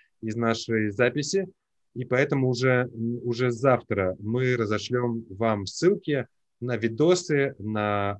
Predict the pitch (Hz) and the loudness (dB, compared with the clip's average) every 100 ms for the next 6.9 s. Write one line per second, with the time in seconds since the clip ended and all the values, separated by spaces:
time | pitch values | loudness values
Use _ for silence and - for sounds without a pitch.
0 | - 135 156 147 135 123 117 117 117 120 | -2 2 2 2 0 2 0 0 -4 -2
1 | 110 107 107 101 _ _ _ _ 98 98 | -2 -2 -2 -6 _ _ _ _ -4 -4
2 | 98 131 131 120 107 98 113 101 107 104 | 0 0 0 -2 -4 -2 -2 0 -2 -4
3 | 113 113 113 101 - 98 98 95 101 95 | -4 -2 -4 -6 -8 -6 -6 -4 -4 -4
4 | 76 - _ _ _ _ _ _ - - | -6 -12 _ _ _ _ _ _ -20 -20
5 | _ _ _ _ _ - 120 123 120 180 | _ _ _ _ _ -2 2 4 6 4
6 | 175 151 - 135 147 170 160 175 | 4 2 2 2 4 6 8 6